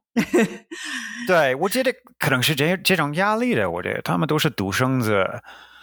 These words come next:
Speaker 1: 嗯。
Speaker 2: 他们跟父母有的时候是不算平等的，但是不是跟我们在美国的这个父母跟小孩的 relationship，呃，关系一样的，
Speaker 1: 嗯。
Speaker 2: 我觉得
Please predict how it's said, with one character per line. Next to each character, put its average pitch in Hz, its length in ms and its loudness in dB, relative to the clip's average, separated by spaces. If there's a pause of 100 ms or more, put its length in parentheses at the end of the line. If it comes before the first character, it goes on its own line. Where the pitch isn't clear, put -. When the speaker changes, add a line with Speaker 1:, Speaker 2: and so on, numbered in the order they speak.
(280)
Speaker 1:
嗯。 165 120 0
Speaker 2:
他 277 160 0
们 269 120 -2
跟 190 160 -2
父 285 280 0
母 151 160 0
有 127 200 0
的 196 80 -2
时 226 140 0
候 190 80 2
是 - 160 -2 (320)
不 196 100 0
算 226 260 2
平 196 360 0
等 101 220 0
的， 120 100 2
但 123 180 0
是 120 300 0 (920)
不 202 120 -2
是 - 120 0
跟 165 260 0
我 104 140 2
们 127 140 0
在 143 140 0
美 95 180 0
国 107 140 0
的 101 120 0
这 92 200 0
个 - 320 -2
父 - 200 -2
母 98 160 0
跟 95 160 -2
小 87 200 0
孩 90 260 0
的 101 180 -2
relationship， 101 600 0 (100)
呃， 95 240 -8 (140)
关 101 200 2
系 95 120 4
一 87 140 2
样 92 300 0
的， - 80 -4
Speaker 1:
嗯。 - 40 -4
Speaker 2:
我 101 100 -6
觉 - 120 -6
得 101 80 -6